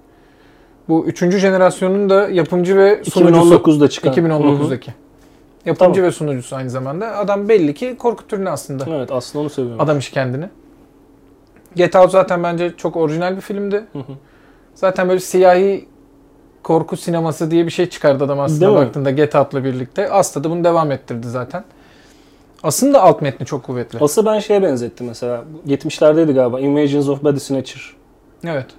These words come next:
Speaker 2: Böyle sanki o, e, onun yeniden mo-, günümüze modernize edilmiş haliymiş gibi böyle bir izlenime kapıldım ben. Gördüğüm kadarıyla.
Speaker 1: Ee, şöyle yani Invasion of a Body Snatcher tamamen aslında bilim kurgu korku
Speaker 2: Tabii.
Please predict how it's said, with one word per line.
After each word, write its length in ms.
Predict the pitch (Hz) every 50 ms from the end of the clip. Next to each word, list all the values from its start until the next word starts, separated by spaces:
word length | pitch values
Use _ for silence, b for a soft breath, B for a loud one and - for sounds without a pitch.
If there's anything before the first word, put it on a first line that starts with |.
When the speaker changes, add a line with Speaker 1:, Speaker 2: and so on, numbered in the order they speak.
| _ - -
Speaker 2:
Böyle 160 | 175 185 180
sanki 380 | 180 - 175 175 170 - 185 180
o, 320 | 170 165 165 160 165 - - 165
e, 180 | 143 139 143 143 - - _ -
onun 340 | 165 160 175 185 180 185 185 - -
yeniden 420 | 151 147 165 175 175 160 165 165 165
mo-, 300 | 165 165 156 160 170 147
günümüze 380 | 147 156 156 160 165 156 175 170
modernize 580 | 160 160 151 156 156 160 160 156 156 165 165
edilmiş 380 | 156 143 147 151 160 151 - 151
haliymiş 520 | 147 143 143 143 151 151 143 120 - -
gibi 200 | - 117 120 110
böyle 240 | 117 113 113 113 110
bir 160 | 113 110 - - -
izlenime 380 | 135 127 117 123 123 120 117 110
kapıldım 480 | - 123 113 - 123 113 117 117 113
ben. 100 | 107 107 117 _ _ _ _ _ _ - 160 151 147 143
Gördüğüm 440 | 151 156 156 156 151 151 156 151 143
kadarıyla. 520 | 147 139 131 131 123 127 120 113 - 254 254
Speaker 1:
Ee, 720 | 247 240 240 240 233 233 240 233 233 233 233 226 220 208
şöyle 500 | - - 262 262 233 185 156 143 139 - - -
yani 360 | 170 170 165 160 160 175 180 - - _ _ _ _ _ _ _ _ - - - - -
Invasion 400 | 170 180 196 208 208 190 196 214
of 120 | 202 190 220
a 60 | 196
Body 160 | 214 196 202
Snatcher 420 | - - 196 190 190 - 269 233 -
tamamen 360 | 233 233 214 185 180 180 180
aslında 300 | 175 170 - 269 277 240
bilim 200 | 254 226 233 202
kurgu 340 | - 220 214 190 214 214 -
korku 400 | - 165 147 147 - - 131 110
Speaker 2:
Tabii. 240 | - 143 131 117